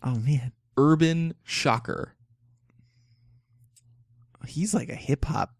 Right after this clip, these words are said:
Speaker 1: guy, right?
Speaker 2: Yeah,
Speaker 1: Like
Speaker 2: but, yeah. He's the lo-, he's the lost
Speaker 1: He's
Speaker 2: member
Speaker 1: jazz.
Speaker 2: of Run
Speaker 1: Is he
Speaker 2: D M C.
Speaker 1: jazz?
Speaker 2: No, he's baseball.
Speaker 1: <laughs>
Speaker 2: Chicken Wolf.
Speaker 1: What kind of a name is Chicken
Speaker 2: I'll
Speaker 1: Wolf
Speaker 2: give you a hint. It's a
Speaker 1: for
Speaker 2: nickname.
Speaker 1: Is it a baseball player?
Speaker 2: Yes.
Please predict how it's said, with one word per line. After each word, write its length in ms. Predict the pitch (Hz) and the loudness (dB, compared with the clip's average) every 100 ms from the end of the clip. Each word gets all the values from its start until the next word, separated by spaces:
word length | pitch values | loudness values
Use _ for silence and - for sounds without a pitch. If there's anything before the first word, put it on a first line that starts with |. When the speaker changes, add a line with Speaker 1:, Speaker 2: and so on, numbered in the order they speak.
| _ | _
Speaker 1:
guy, 240 | - 95 120 | -6 -4 -2
right? 340 | 117 151 160 | 2 2 2
Speaker 2:
Yeah, 280 | 101 110 92 | 2 4 6
Speaker 1:
Like 120 | - | 6
Speaker 2:
but, 140 | 107 - | 2 0
yeah. 400 | 104 90 87 113 | 2 2 2 -2
He's 280 | 127 113 117 | -4 -4 -2
the 80 | 113 | -2
lo-, 140 | 107 | 0
he's 200 | 95 120 | 2 2
the 80 | 120 | 4
lost 240 | 107 101 107 | 6 6 6
Speaker 1:
He's 100 | 113 | 6
Speaker 2:
member 160 | 107 | 8
Speaker 1:
jazz. 360 | 123 104 101 107 | 10 8 8 6
Speaker 2:
of 40 | |
Run 180 | 107 104 | 6 8
Speaker 1:
Is 60 | 101 | 6
he 40 | |
Speaker 2:
D 40 | 117 | 6
M 100 | 117 | 4
C. 60 | 117 | 2
Speaker 1:
jazz? 80 | |
Speaker 2:
No, 140 | 95 87 | 0 0
he's 200 | 104 98 | 0 0
baseball. 420 | 95 92 151 80 226 - 214 - | 0 6 6 8 8 10 6 4
Speaker 1:
<laughs> 380 | - - - - | -4 -20 -20 -2
Speaker 2:
Chicken 380 | - 170 196 180 | 4 6 8 10
Wolf. 480 | 151 104 - - - - - - _ _ - _ _ _ - _ - - - | 10 8 0 -18 -20 -20 -20 -20 _ _ -20 _ _ _ -20 _ -20 -20 -10
Speaker 1:
What 480 | 160 110 139 170 - - | -6 0 2 2 0 -10
kind 460 | - 139 143 139 | -2 2 4 4
of 80 | 131 | 4
a 60 | 127 | 2
name 480 | 120 104 104 101 - | 4 4 4 4 2
is 220 | 107 - | -2 -4
Chicken 360 | - 120 - 101 | -4 -2 0 4
Speaker 2:
I'll 80 | 101 | 4
Speaker 1:
Wolf 100 | 117 | 6
Speaker 2:
give 80 | 135 | 8
you 100 | 135 | 8
a 20 | |
hint. 180 | 113 92 | 6 4
It's 100 | 127 | 4
a 40 | |
Speaker 1:
for 60 | 117 | 4
Speaker 2:
nickname. 480 | 107 95 65 57 98 - _ _ _ _ - - | 4 2 -2 -4 -10 -18 _ _ _ _ -20 -2
Speaker 1:
Is 160 | 117 104 | 0 4
it 240 | 104 - - | 2 0 -4
a 160 | 113 107 107 _ | -4 -4 -8 _
baseball 420 | - 110 - - - | -2 -2 -2 -8 -2
player? 160 | 101 | 0
Speaker 2:
Yes. 320 | 90 - - | 0 -2 -10